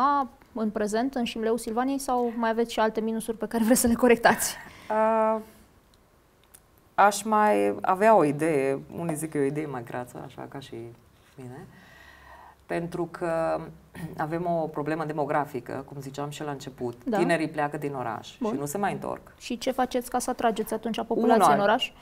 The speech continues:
Speaker 2: una dintre ideile mele pentru a atrage ră-, ca pentru rămânerea lor în oraș, pentru, a, este ideea mea, pentru cei sub treizeci de ani care se căsătoresc. Sunt șimleoani și vor să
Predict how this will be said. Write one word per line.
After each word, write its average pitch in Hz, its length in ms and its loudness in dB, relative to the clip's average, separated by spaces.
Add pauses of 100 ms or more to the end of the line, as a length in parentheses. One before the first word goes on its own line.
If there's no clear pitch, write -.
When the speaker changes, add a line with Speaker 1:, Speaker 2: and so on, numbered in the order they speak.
(100)
Speaker 2:
una 294 300 8
dintre 156 340 4
ideile 143 440 2
mele 135 440 -4
pentru 165 400 -4
a 143 160 6
atrage 147 520 2
ră-, 147 480 0
ca 135 300 4
pentru 139 340 0
rămânerea 139 680 2
lor 135 220 0
în 135 120 -6
oraș, - 580 -10 (1000)
pentru, 214 520 -2 (160)
a, - 180 0 (160)
este 220 300 2
ideea 208 300 8
mea, 113 260 -2
pentru 165 260 -6
cei 175 220 -4
sub 180 180 -12
treizeci 180 360 -4
de 170 80 -12
ani - 160 -10
care - 160 -6
se 185 160 -10
căsătoresc. - 640 -12 (760)
Sunt 247 160 -4
șimleoani 139 500 -4 (1040)
și - 200 -12
vor 214 240 4
să 185 400 2